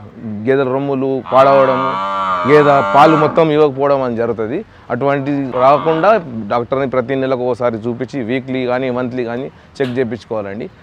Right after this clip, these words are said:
ఎటువంటి రోగం రాకుండా దానికి టీకాలు వేయించుకోవాలి. ఈ రోజే ఈ లోడు మా హర్యానా నుంచి వచ్చిందండి.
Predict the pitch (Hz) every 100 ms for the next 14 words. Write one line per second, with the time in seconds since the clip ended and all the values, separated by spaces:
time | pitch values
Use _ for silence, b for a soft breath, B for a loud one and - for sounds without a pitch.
0 | b 120 107 127 123 123 123 117 120 120
1 | 123 110 101 95 139 - b 113 131 139
2 | - 170 139 95 90 92 - 76 113 147
3 | 175 175 175 175 156 160 160 151 131 147
4 | 151 151 131 131 - 120 107 127